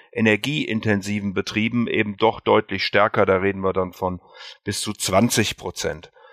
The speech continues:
Ähm, das wirkt natürlich wie alle anderen Standortfaktoren dann auf die Unternehmen, auf deren Investitionen. Und wir erleben schon seit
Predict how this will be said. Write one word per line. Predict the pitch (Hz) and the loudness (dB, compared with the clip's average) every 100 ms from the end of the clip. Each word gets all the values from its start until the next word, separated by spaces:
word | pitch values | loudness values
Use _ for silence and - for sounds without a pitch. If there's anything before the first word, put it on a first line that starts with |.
| - - - - - - - | -20 -20 -20 -20 -20 -10 2
Ähm, | 110 110 - | 4 4 4
das | 135 - 127 | 2 2 6
wirkt | 165 196 - | 6 6 4
natürlich | 127 113 127 135 156 135 | 2 4 6 6 6 2
wie | 127 | 2
alle | - 135 120 | 4 6 6
anderen | 151 165 131 110 110 | 6 6 6 4 2
Standortfaktoren | - 123 117 123 - 104 - - 104 - - 104 123 127 151 131 | 0 2 2 2 2 4 2 0 0 0 2 6 6 6 2 4
dann | 117 127 | 4 4
auf | 110 117 | 2 0
die | - 101 | 0 -2
Unternehmen, | 107 110 104 113 147 156 156 143 | 0 2 4 6 4 4 2 2
auf | 95 - | 2 2
deren | 107 104 101 - | 4 4 4 2
Investitionen. | 135 131 110 104 - 101 - 120 139 160 165 185 - _ _ _ _ _ _ | 4 6 4 2 -4 -6 4 8 8 8 4 2 -4 _ _ _ _ _ _
Und | 139 120 | -4 4
wir | 127 | 6
erleben | 120 135 131 120 | 8 6 4 0
schon | 120 120 | 2 4
seit | 113 107 110 | 6 4 2